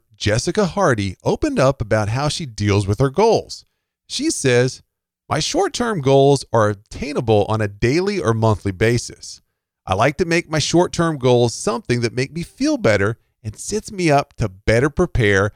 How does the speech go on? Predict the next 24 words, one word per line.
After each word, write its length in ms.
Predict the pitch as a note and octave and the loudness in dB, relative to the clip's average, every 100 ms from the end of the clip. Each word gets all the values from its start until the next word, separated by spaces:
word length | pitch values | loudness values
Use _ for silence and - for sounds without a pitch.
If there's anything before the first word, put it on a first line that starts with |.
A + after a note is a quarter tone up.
| _ - | _ -8
for 100 | E3 | -4
the 100 | F#3 | 0
long-term 580 | B2 E2+ F2 - G2+ G#2 | 0 0 -4 0 0 2
goals." 640 | D3 G#3 G#2+ - - - _ _ _ _ _ _ | 2 2 0 -4 -18 -20 _ _ _ _ _ _
What 220 | C3+ D3 | -2 -2
Jessica 480 | - C#4 - - B3 | 0 0 0 -2 -2
is 160 | D3+ - | 0 0
talking 420 | E3+ E3+ F3+ B2+ | -2 -2 -2 -2
about 380 | G2+ G2+ G2+ - | 2 2 2 0
is 220 | A#2+ B2 | -4 -4
the 100 | C3 | -4
power 680 | - - - D#3+ D#3 E3 F3 - | -6 -6 -4 0 4 4 2 -2
of 160 | A2+ | -4
small 460 | - - G#2+ G#2 G2 | -4 -6 0 2 2
wins. 540 | C#3 A2 E2 - - _ _ _ _ _ _ | 0 -2 -6 -14 -20 _ _ _ _ _ _
While 180 | - A#2+ | 2 4
your 160 | C3+ C3 | 4 2
long-term 640 | B2 D3+ B3 D4 C4 G#3+ | 2 0 0 -4 -4 -4
goals 360 | C3+ C3+ C#3 C3 | 2 4 4 2
should 160 | A#2+ | -2
be 140 | A2 A#2 | 0 2
audacious 680 | A2 G2+ B2 D#3+ - D3+ - | 2 0 -2 -2 -4 -8 -6
and 140 | G2+ | -6
challenging, 760 | - G#3 C#4 G3+ A#2 F#2+ F2+ | -4 -4 -2 -2 0 -2 -6